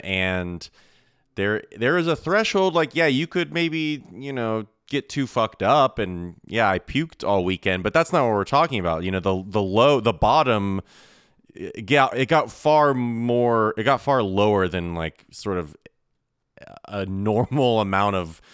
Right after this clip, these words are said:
bottoming out that should happen at a music festival.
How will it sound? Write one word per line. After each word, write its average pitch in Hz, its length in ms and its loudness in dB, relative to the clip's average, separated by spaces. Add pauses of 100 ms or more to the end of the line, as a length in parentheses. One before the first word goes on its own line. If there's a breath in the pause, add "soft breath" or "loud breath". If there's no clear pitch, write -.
(240 soft breath)
bottoming 95 640 2
out 87 300 0
that 80 140 -6
should 85 160 -8
happen 82 400 -2
at 71 120 -8
a 69 40 -10
music 69 420 -14
festival. - 580 -20